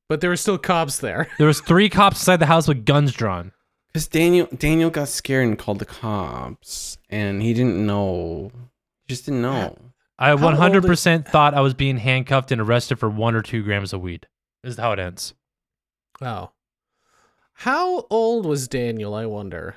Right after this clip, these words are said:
Speaker 2: Twenty-two.
Speaker 3: Twenty-three. Oh.
Speaker 2: <laughs> He's, he's twenty-two. Well, actually, you know what? We don't know. He's maybe twenty-two years old.
Speaker 3: Maybe.
Speaker 1: Got it.
Speaker 2: Mm-hmm.
Speaker 1: Okay.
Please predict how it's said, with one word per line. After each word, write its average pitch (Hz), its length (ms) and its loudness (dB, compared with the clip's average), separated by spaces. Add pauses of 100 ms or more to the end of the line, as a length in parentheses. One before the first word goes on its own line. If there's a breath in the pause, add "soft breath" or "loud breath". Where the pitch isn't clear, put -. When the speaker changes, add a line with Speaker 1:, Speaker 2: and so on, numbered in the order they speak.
(100)
Speaker 2:
Twenty-two. 135 360 2 (140)
Speaker 3:
Twenty-three. 98 320 0 (520)
Oh. 101 300 2 (220)
Speaker 2:
<laughs> - 1000 -2
He's, 147 240 -8
he's 151 180 -6
twenty-two. 143 460 0 (280 loud breath)
Well, 208 120 6
actually, 214 280 4
you 175 80 6
know 190 120 8
what? 196 120 4
We 170 60 8
don't 175 160 4
know. 151 280 6 (120)
He's 156 220 0
maybe 147 500 4
twenty-two 120 400 0
years 104 240 0
old. 92 160 -6 (460)
Speaker 3:
Maybe. 95 1600 2
Speaker 1:
Got 123 400 -6
it. 113 160 -4 (100)
Speaker 2:
Mm-hmm. 143 100 -10
Speaker 1:
Okay. 104 440 -8